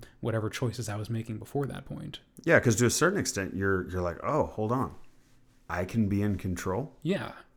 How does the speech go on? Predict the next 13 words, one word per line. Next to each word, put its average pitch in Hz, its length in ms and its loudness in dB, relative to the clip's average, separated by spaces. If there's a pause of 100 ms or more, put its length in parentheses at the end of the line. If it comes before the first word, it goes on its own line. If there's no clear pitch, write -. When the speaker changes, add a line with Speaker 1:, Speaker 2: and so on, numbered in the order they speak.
(360)
Speaker 1:
exactly. 110 520 0 (400)
Speaker 2:
there 98 240 4
are, 92 240 6
like, 92 420 0 (380)
knobs 95 540 2
and 87 160 -2
levers 92 380 0
that 82 120 -4
I 87 140 0
can 80 200 -6
pull 95 320 -2
that 92 160 -4
can 80 320 -10